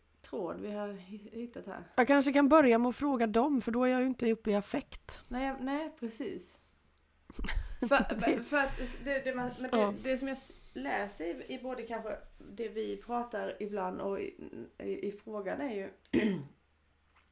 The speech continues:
Speaker 1: att ibland så, så, um, så tillskriver man ju också då, eh, den andra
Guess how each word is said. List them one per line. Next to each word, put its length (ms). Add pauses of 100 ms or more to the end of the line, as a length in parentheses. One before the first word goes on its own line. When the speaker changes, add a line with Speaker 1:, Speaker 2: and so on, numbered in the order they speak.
(540)
Speaker 1:
att 140
ibland 380
så, 180 (180)
så, 460
um, 260 (1800)
så 140
tillskriver 680
man 200
ju 100
också 400
då, 280 (320)
eh, 220 (1000)
den 180
andra 560